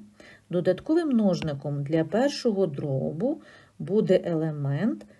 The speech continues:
С квадрат. Для другого дробу, відповідно, буде Д.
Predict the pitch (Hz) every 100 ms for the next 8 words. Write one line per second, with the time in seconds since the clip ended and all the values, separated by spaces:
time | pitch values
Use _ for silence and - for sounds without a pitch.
0 | _ _ - - 170 151 175 - 240 285
1 | 254 220 156 135 - _ _ _ _ 165
2 | 190 151 156 143 139 143 170 208 262 320
3 | 330 359 - - - - 160 - 165 156
4 | 233 294 262 160 160 185 233 247 - -
5 | 139 170 156 120